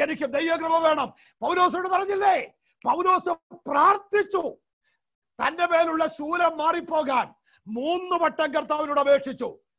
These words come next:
തിരുവെഴുത്ത് വായിക്കുന്നു, കർത്താവ് അതിന് മറുപടി കൊടുത്തില്ല. മറുപടി കൊടുത്തു, പക്ഷെ no എന്ന മറുപടിയാ പറഞ്ഞേ. പൗലോസ് പ്രതീക്ഷിച്ചത്, "എനിക്ക് ദൈവം സൗഖ്യം തരും,"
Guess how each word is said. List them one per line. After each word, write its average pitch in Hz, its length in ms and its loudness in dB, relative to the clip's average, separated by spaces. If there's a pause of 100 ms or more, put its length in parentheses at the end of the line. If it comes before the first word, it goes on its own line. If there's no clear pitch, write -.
(100)
തിരുവെഴുത്ത് 320 360 -2
വായിക്കുന്നു, 330 840 0 (440)
കർത്താവ് 320 400 2
അതിന് 320 200 0
മറുപടി 330 320 0
കൊടുത്തില്ല. 330 600 0 (260)
മറുപടി 311 440 -2
കൊടുത്തു, 370 880 0 (360)
പക്ഷെ 320 260 2
no 294 600 4 (220)
എന്ന 339 160 0
മറുപടിയാ 349 400 -2
പറഞ്ഞേ. 370 400 -2 (680)
പൗലോസ് 381 460 0
പ്രതീക്ഷിച്ചത്, 339 840 0 (440)
"എനിക്ക് 339 380 -2
ദൈവം 311 280 0
സൗഖ്യം 294 400 0
തരും," 247 320 -4